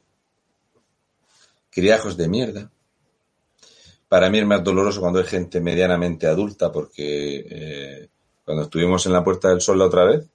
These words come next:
cuando vino la policía amablemente a indicarnos que los fascistas no podíamos estar allí, eh,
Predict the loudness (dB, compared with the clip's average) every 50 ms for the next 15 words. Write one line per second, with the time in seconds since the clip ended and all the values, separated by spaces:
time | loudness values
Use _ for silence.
0 | _ _ _ _ _ _ _ _ _ _ -10 -6 -4 -2 0 0 2 0 0 0
1 | -2 -4 -4 -2 -2 0 2 2 2 2 0 -2 -4 -4 -4 -4 -4 -4 -4 -4
2 | -2 0 0 0 0 0 -4 -8 -10 _ -10 -8 -8 -8 -6 -6 -6 -6 -6 -6
3 | -8 -8 -6 -8 -8 -8 -6 -6 -4 -2 0 0 0 -2 -6 -12 -8 -4 -2 0
4 | 0 0 -2 -6 -10 -14 _ _ _ _ _ -20 -20 -20 -20 -20 _ _ _ _
5 | _ _ _ _ _ -2 0 2 4 4 4 4 4 4 4 4 2 2